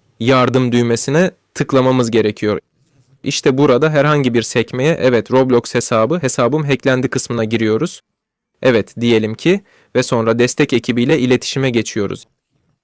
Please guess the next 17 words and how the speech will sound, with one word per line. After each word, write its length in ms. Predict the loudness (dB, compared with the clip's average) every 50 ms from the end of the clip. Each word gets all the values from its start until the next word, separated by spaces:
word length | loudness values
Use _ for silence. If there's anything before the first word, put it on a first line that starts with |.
| _ _ _ _ _ _ _
Yani 420 | -2 0 0 0 -2 -4 -6 -2 0
buraya 420 | 2 4 4 4 4 2 2 -2 -6 _
kullanıcı 520 | -6 -2 0 2 2 2 2 2 2 2 2
adınızı 440 | 2 2 0 0 -2 -2 -2 -2
yazıyorsunuz. 560 | -2 -2 -2 -2 -4 -6 -6 -8 -10 -12 -12 -14 -16 _ _ _ _ _ _ _ _ _ _ _ _ _ _ _ _ -2
Evet, 320 | 0 2 2 0 0 -2
ana 180 | -2 -2 -2 -2
hesabın 500 | -2 -4 -4 -2 -2 -2 -2 -2 -2 0
banını 280 | 0 0 0 -2 -2
kaldırmak 540 | -2 0 0 0 0 0 -4 -4 -6 -8 -10
için 320 | -12 -12 -10 -10 -6 -6
bunu 260 | -6 -4 -4 -6 -6 -8 _ _ _ _ _ _ _
başka 320 | -4 -4 -2 -2 -2 -2 -2
bir 80 | -2
hesaptan 520 | -4 -4 -4 -6 -6 -6 -6 -4 -4 -2 -2
da 60 | -4
yapabilirsiniz. 720 | -4 -4 -4 -4 -4 -4 -6 -6 -8 -8 -10 -10 -10 -10